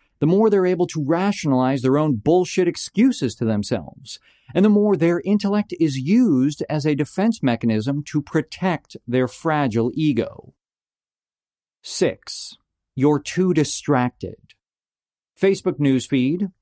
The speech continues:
tweets, Reddits, subreddits, Imgur, check email, Facebook again, back to Imgur,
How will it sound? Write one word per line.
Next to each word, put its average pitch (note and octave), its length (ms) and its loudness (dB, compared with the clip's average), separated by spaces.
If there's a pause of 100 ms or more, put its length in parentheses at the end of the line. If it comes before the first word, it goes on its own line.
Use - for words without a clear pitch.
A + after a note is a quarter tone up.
tweets, - 560 -2 (320)
Reddits, C#3+ 580 -2 (260)
subreddits, F3 800 -2 (280)
Imgur, D3+ 540 0 (340)
check G#3 240 -2
email, D#3 540 0 (180)
Facebook D3 360 0
again, C#3 420 0 (280)
back A2+ 240 -2
to - 100 -8
Imgur, C#3 540 2